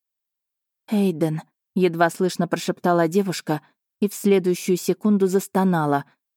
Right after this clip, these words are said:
на этот раз от удовольствия. Губы герцога скользнули ниже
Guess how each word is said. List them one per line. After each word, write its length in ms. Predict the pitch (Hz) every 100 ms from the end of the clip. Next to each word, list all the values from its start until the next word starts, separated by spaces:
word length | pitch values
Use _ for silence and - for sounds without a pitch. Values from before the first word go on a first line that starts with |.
| -
на 140 | 175
этот 240 | 160 165
раз 180 | 180 165
от 160 | - 175
удовольствия. 840 | 165 170 160 147 - - 147 143 _ _ _ _ _ _ -
Губы 320 | 165 156 156
герцога 480 | 147 170 - 160 156
скользнули 540 | - 165 151 170 165
ниже 420 | 165 180 185 156